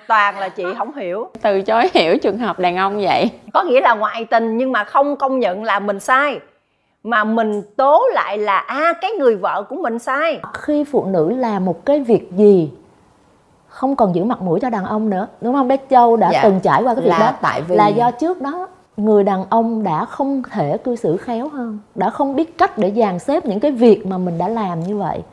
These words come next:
Speaker 2: Khi mà người phụ nữ người ta phát hiện chồng mình ngoại tình á, thì phản xạ đầu tiên không bao giờ là người ta la làng lên, mà người ta sẽ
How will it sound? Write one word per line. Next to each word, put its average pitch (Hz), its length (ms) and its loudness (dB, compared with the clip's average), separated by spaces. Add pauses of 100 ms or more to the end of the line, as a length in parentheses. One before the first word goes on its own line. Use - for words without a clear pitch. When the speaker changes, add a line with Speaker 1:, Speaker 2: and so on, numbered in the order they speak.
(340)
Speaker 2:
Khi 240 160 0
mà 202 120 0
người 170 180 0
phụ 170 140 -4
nữ 139 160 0
người 208 80 -2
ta 202 140 0
phát 269 180 -4
hiện 147 220 -4
chồng 160 220 -2
mình 156 80 -6
ngoại 139 160 -6
tình 160 260 -6
á, 202 80 -10 (280)
thì 180 120 -2
phản 208 300 -4
xạ - 220 -6
đầu 175 160 0
tiên 226 200 -4
không 247 160 -8
bao 226 80 -4
giờ 185 160 -2
là 165 60 -6
người 160 100 -10
ta 185 140 -14
la 196 140 -8
làng 165 300 -10
lên, 175 180 -12 (440)
mà 185 80 -8
người 160 140 -8
ta 196 120 -6
sẽ 170 180 -6